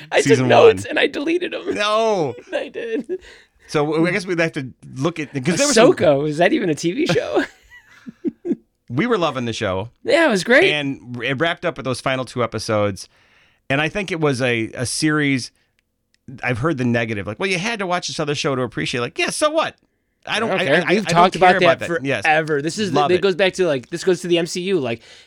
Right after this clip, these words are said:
Speaker 1: hey, oh, you gotta watch the other movies to enjoy it.
Speaker 2: Good.
Speaker 1: Yeah, you do. All right, it's paying, it's paying off. Like, that's the whole. That's fine. Go watch other stuff. There's plenty of one-off movies and television shows out there that you
Speaker 2: Yes.
Speaker 1: don't need to watch. Go watch N C I S. You don't need to watch every episode. Yay, good for you.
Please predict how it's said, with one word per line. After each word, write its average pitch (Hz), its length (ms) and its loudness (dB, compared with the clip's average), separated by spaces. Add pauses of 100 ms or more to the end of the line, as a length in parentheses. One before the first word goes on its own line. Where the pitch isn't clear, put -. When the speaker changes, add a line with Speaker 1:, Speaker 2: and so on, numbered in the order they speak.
(140)
Speaker 1:
hey, 143 320 2 (140)
oh, 147 80 -8
you 143 100 -2
gotta 147 180 2
watch 135 220 -2
the 135 80 -4
other 127 220 -2
movies 127 360 -2
to 123 140 -4
enjoy 117 220 -4
it. - 20 4
Speaker 2:
Good. 98 160 0 (140)
Speaker 1:
Yeah, 147 220 -2 (180)
you 135 100 -2
do. 143 300 0 (320)
All 120 120 -2
right, 123 280 0
it's 135 160 -2
paying, 160 320 0
it's 147 160 -6
paying 165 260 0
off. - 380 -6 (180)
Like, 123 300 -4
that's 135 260 -4
the 143 80 -2
whole. 143 260 -2 (280)
That's 147 300 -4 (160)
fine. 170 380 0
Go 151 80 4
watch 233 320 6
other 240 180 0
stuff. 156 220 -2
There's 147 100 -4
plenty 214 320 -2
of 135 160 -2
one-off 165 480 0
movies 156 340 0
and 123 80 -10
television 139 380 -4
shows 113 240 -8
out 113 120 -8
there 120 120 -4
that 123 60 -4
you 131 80 -2
Speaker 2:
Yes. 135 80 -4
Speaker 1:
don't 135 60 -6
need 147 120 -4
to 139 80 -6
watch. 147 400 -6 (200)
Go 190 100 0
watch 220 200 2
N 202 140 -2
C 208 160 -8
I 202 120 -6
S. 196 180 -8
You 190 40 0
don't 190 60 -4
need 196 80 -6
to 180 60 -10
watch 196 180 -6
every 185 160 -8
episode. 190 420 -12 (220)
Yay, 208 500 -8
good 185 140 -4
for - 140 -8
you. 143 320 -6